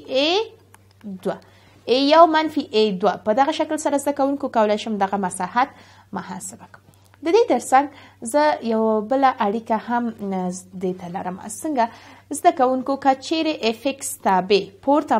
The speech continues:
واقع شوي اوسیږي، څه ډول؟ که چیرې اف ایکس تابع پورته واقع شوي او جی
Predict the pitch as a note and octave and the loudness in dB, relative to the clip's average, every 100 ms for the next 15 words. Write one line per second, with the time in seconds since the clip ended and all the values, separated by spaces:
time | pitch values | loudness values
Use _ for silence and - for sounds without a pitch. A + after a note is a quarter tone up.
0 | G3 F#3+ G3 G3 A3 G3 F#3+ G3 G#3+ G3 | 2 0 -2 -6 -4 -2 -2 -2 -6 -6
1 | A#3 D4 - _ _ - C4+ C#4 C#4 C#4+ | -6 -6 -10 _ _ -4 0 2 2 0
2 | - - - - A#3+ A#3 C#4+ C#4+ A#3 A3 | -6 -20 -20 -4 -4 0 0 0 -2 0
3 | C#4 C4+ - A#3+ G#3+ A#3+ A#3+ C#4+ D4+ D4+ | -2 -2 -2 2 2 2 -2 0 0 4
4 | B3+ B3 C4 - B3+ B3+ G3+ G3+ G3 | 4 4 0 -4 -4 -2 2 0 0